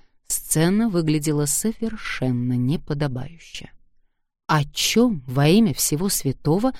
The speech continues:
они могли беседовать? Наблюдая за парой из отдалённого укрытия,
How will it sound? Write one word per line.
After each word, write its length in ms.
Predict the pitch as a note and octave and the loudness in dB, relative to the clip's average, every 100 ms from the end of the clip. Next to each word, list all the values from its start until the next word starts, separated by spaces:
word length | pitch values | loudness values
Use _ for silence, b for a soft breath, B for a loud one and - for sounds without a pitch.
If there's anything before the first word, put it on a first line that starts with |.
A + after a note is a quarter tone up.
| B B B | B B B
они 320 | - D#3 C#3+ C3 | 0 2 4 4
могли 320 | D3 D#3+ F3+ | 2 2 2
беседовать? 840 | F3+ B3 - C4+ B2+ - - - _ _ _ _ - | 2 2 2 0 0 -8 -14 -20 _ _ _ _ -2
Наблюдая 600 | D3+ C3+ C3+ C#3 G#3 D#3+ | 0 2 0 0 -4 -2
за 220 | B2+ C#3 - | -2 -2 -4
парой 480 | F#3+ G3+ C3 C3+ - - | -6 -4 -6 -8 -8 -4
из 160 | C3+ | -2
отдалённого 680 | C3+ B2+ C3+ E3+ F3 C#3 B2+ | 0 0 -2 -2 -2 -2 -2
укрытия, 800 | B2+ B2+ A#3 B3+ - - C#3+ | -4 -4 -4 -4 -4 -6 -6